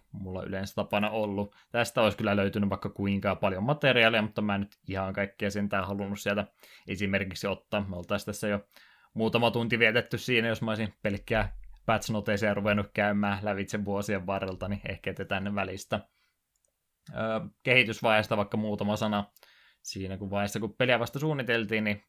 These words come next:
tässä oli, ää, StarCraftista tarkoitus olla paljon enemmän fantasiaelementtejä Warcraftin tapaa. Ja siellä sitten concept artin joukossa esimerkkinä oli muun muassa avaruusvampyyreitä. Miettii, että iskisit tonne vampyyreitä sekaan, niin olisi aika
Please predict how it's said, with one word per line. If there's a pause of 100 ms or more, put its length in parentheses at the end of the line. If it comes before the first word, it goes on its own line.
tässä
oli, (380)
ää,
StarCraftista
tarkoitus
olla
paljon
enemmän (120)
fantasiaelementtejä
Warcraftin
tapaa. (380)
Ja
siellä
sitten
concept
artin
joukossa (360)
esimerkkinä
oli
muun
muassa (160)
avaruusvampyyreitä. (400)
Miettii,
että
iskisit
tonne
vampyyreitä
sekaan,
niin
olisi
aika